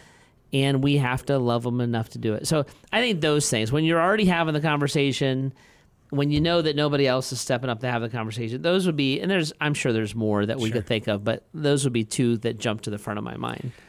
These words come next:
Speaker 2: So how do we, um, how do we know when to have it? I mean, do we, you know, show up at their house at three A M and bang on their window? Do we, you know, call 'em out in the middle of a public, uh, party or a, a me-, you know, a meeting? Like, I'm giving
Speaker 1: No.
Speaker 2: bad examples
Speaker 1: <laughs>
Speaker 2: 'cause
Speaker 1: Yeah,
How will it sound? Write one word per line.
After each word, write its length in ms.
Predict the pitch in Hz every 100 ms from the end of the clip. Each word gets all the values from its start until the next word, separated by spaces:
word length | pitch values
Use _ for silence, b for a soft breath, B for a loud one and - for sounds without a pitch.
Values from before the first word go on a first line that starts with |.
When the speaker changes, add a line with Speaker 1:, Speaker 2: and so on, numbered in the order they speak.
| -
Speaker 2:
So 340 | - 175 160 -
how 280 | - 240
do 80 | 339
we, 340 | 196 160 151 135
um, 480 | 127 123 117 113 110 _ _ _ _ -
how 140 | -
do 60 | 254
we 100 | 302
know 160 | 185 147
when 540 | 113 107 127 131 127
to 80 | 107
have 360 | 101 107 107
it? 120 | 92 -
I 60 | 117
mean, 220 | 120 113
do 100 | 113
we, 240 | 117 110 B B B B
you 80 | 104
know, 100 | 95
show 200 | - 160
up 100 | 156
at 80 | 139
their 100 | 131
house 340 | 131 127 123
at 100 | -
three 260 | - 131 127 123 120
A 60 |
M 260 | 120 120 117
and 120 | 107
bang 180 | 113 120
on 100 | 117
their 100 | 113
window? 580 | 107 117 117 117 113 113
Do 160 | 107 104
we, 280 | 107 104 B B B
you 100 | 117
know, 200 | 110 101
call 340 | - - 127 127
'em 120 | 120
out 180 | 117 107
in 60 |
the 60 | 110
middle 240 | 117 113
of 80 | 110
a 80 | 107
public, 500 | - 120 113 110 - - b b b -
uh, 260 | 104 101
party 580 | 92 - 135 120 120 113
or 100 | 110 101
a, 140 | 104
a 60 | 123
me-, 220 | 120 135
you 140 | 127 117
know, 120 | 107
a 60 |
meeting? 580 | 113 139 131 127 120 117
Like, 300 | 110 107 95
I'm 160 | 117 117
giving 220 | 110 143
Speaker 1:
No. 100 | 127
Speaker 2:
bad 200 | 120 123
examples 600 | 117 107 113 107 107 104
Speaker 1:
<laughs> 0 |
Speaker 2:
'cause 240 | 156 165
Speaker 1:
Yeah, 140 | 160